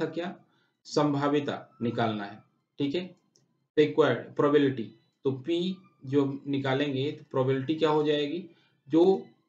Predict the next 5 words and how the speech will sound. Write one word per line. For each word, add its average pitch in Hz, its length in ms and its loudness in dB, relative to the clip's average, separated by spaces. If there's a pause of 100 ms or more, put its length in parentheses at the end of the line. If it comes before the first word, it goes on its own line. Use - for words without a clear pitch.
simple 165 580 0 (300)
वे 139 200 2
से 170 260 -4 (360)
जो, 143 280 0 (260)
अ, 127 120 -10